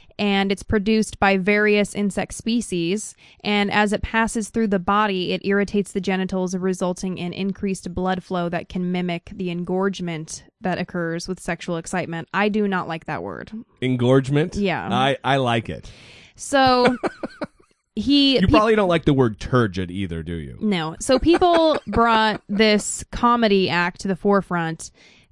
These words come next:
Speaker 1: I'm not sure why, because this Spanish fly substance isn't like Rohypnol.
Speaker 2: It
Speaker 1: It's
Speaker 2: doesn't,
Speaker 1: not a date rape
Speaker 2: it doesn't
Speaker 1: drug.
Speaker 2: knock you out. Here's, here's the thing, and I just wrote this down. I, we've listened to this clip several times,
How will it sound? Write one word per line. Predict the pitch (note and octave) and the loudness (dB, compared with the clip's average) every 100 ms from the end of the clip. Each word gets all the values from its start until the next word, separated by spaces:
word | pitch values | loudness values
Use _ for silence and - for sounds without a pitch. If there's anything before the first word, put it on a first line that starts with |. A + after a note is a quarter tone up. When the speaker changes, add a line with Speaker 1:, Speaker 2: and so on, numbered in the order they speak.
| _ G#3+ | _ 0
Speaker 1:
I'm | A#3 | 2
not | G#3 | 2
sure | A#3 G#3+ | 4 4
why, | G3 G3 F#3 D#3 D3 E3+ F#3+ G3+ | 6 4 2 0 -2 -4 -4 -2
because | G3+ F#3+ F#3 E3+ F3 F#3 - - _ - | -2 0 0 2 0 -4 -10 -16 _ -10
this | F#3 F#3 A3 G#3 | -2 4 4 4
Spanish | - - - G#3 G3 G3 - | -4 -10 -4 0 0 -2 -2
fly | G3+ G3 F#3 | 2 2 2
substance | - F3 - F3+ E3+ D#3+ - - - | 0 -2 -4 -6 -6 -6 -10 -16 0
isn't | G#3 F#3+ G3 F3+ - - F#3 | 2 2 0 -2 -6 -12 -4
like | F#3 F3 E3 E3 - - _ - | 0 0 0 -6 -12 -20 _ 0
Rohypnol. | G3+ G#3 - C3 F2+ G3 | 2 2 0 -2 -4 -2
Speaker 2:
It | |
Speaker 1:
It's | - | 2
Speaker 2:
doesn't, | F3 F#3+ | 2 4
Speaker 1:
not | F#3+ | 4
a | G3 | 4
date | G3 - | 2 0
rape | B2 | -2
Speaker 2:
it | C3 | 0
doesn't | D3+ G2+ | 2 2
Speaker 1:
drug. | D3 | 0
Speaker 2:
knock | C3+ - | -2 -2
you | A#2+ | -4
out. | G2 F#2+ | -4 -6
Here's, | B2 B2 A3 C4+ G3 C#3+ | -12 -4 -2 -2 -4 -4
here's | E3 A3 E3+ | -2 0 0
the | D#3+ | -2
thing, | D#3 C#3+ | -2 -2
and | A#2+ | -2
I | B2 | -4
just | B2 C3 F3+ - | -6 -2 -2 -2
wrote | D3 C#3 | -6 -6
this | C3+ - | -8 -6
down. | A#2 G#2 G2+ _ _ | -4 -2 -4 _ _
I, | B2 | -4
we've | D3 D3+ | -2 0
listened | G3+ F3 D3 | 0 0 -4
to | |
this | B2 | -6
clip | - D3+ - | -4 -6 -2
several | B2+ A2 G2+ | -4 -2 -4
times, | A2 F2+ - - - | -4 -8 -10 -16 -20